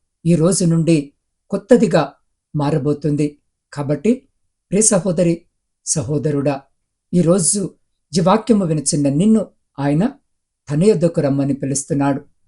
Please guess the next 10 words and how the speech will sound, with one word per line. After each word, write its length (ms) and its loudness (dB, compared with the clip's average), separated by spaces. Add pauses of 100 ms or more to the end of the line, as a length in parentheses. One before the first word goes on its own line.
(320)
లోకము 520 2 (240)
నిన్ను 200 0
విడిచిన 420 -2
వేళలో, 460 0 (560)
మనుషులు 420 4
దూరమైన 560 0
క్షణములో, 520 -2 (540)
నిశ్శబ్దములో 720 2 (580)
ఆయన 160 2
స్వరాన్ని 640 0